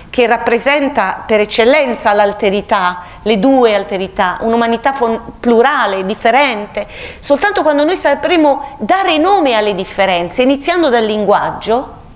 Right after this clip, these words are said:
perché il linguaggio poi codifica il mondo, noi sapremo anche liberare i corpi delle donne. Sì, perché in tutta questa storia di liberare i corpi, se c'è un corpo che è stato più martoriato tra i due, è il corpo femminile nella fede. Mi darete atto?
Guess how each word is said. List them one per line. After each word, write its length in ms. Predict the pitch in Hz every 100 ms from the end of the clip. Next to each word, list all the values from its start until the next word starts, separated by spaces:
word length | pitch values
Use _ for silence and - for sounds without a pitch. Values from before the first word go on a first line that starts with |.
| -
perché 260 | - 160
il 60 | 208
linguaggio 460 | 208 240 254 202
poi 300 | - 233 233 180 - -
codifica 480 | - 214 233 226 202
il 80 | 202
mondo, 500 | 180 170 185 240 262 - - - - -
noi 440 | 320 392 403 427 523 - - - - - -
sapremo 960 | - 392 359 302 254 254 285 - - -
anche 460 | 349 339 339 370
liberare 560 | 349 311 320 254 190 247
i 80 | -
corpi 440 | 196 160 175 196
delle 240 | 190 202 190
donne. 340 | 170 170 294
Sì, 180 | 311 220
perché 260 | 220 220
in 120 | 247 240
tutta 240 | 320 220
questa 240 | 190 208
storia 260 | 196 247 226
di 120 | 185
liberare 380 | 180 175 208 214
i 80 | 180
corpi, 400 | 180 160 151 185
se 140 | 220
c'è 140 | 220 294
un 100 | 277
corpo 320 | 269 202 170
che 60 | 175
è 20 |
stato 280 | - 214 190
più 160 | 208
martoriato 720 | 196 185 - 190 214 208 175 - - - -
tra 140 | 202
i 100 | 214
due, 360 | 180 156 175 -
è 100 | 381
il 100 | -
corpo 300 | 196 240 302
femminile 600 | 233 175 170 277 190 156
nella 200 | 165 156
fede. 280 | 180 165 160
Mi 120 | 196
darete 380 | 233 285 247 220
atto? 640 | 202 - - 196 196 -